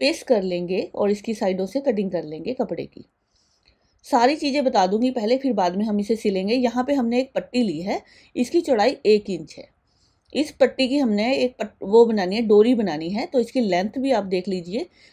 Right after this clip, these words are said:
तकरीबन, तकरीबन मैंने इसको पूरे पने में से ही कट किया है, तो ये साठ इंच के करीब हमारी ये पट्टी है।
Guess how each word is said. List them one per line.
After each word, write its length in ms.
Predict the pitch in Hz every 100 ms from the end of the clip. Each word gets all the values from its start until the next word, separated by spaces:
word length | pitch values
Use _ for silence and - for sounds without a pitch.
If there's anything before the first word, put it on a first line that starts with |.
| _ 254
तकरीबन, 420 | 262 285 302 302
तकरीबन 440 | 269 226 220 233
मैंने 300 | 220 202 202
इसको 300 | 208 202 208 202
पूरे 500 | 233 254 262 262 262 _ _ 214
पने 180 | 220
में 140 | 262 262
से 140 | 277
ही 80 | 262
कट 200 | 240 190
किया 220 | - 208
है, 100 | 202
तो 140 | 214 269
ये 220 | 254 269
साठ 420 | - 226 185 190
इंच 220 | 240 214 226
के 140 | 226
करीब 260 | 214 185 214
हमारी 300 | 180 156 190
ये 100 | 247
पट्टी 320 | 226 -
है। 120 | 147